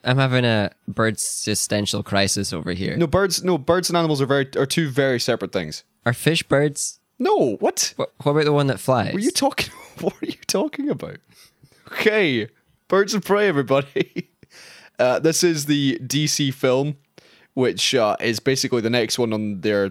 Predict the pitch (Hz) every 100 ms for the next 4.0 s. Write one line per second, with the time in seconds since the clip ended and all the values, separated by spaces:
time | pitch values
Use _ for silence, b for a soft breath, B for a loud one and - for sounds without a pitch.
0 | - 110 - 123 120 120 - - B B
1 | B - 110 107 - 113 107 101 - 107
2 | 101 135 175 - 135 110 98 95 101 117
3 | 143 - - 165 - 214 190 156 127 113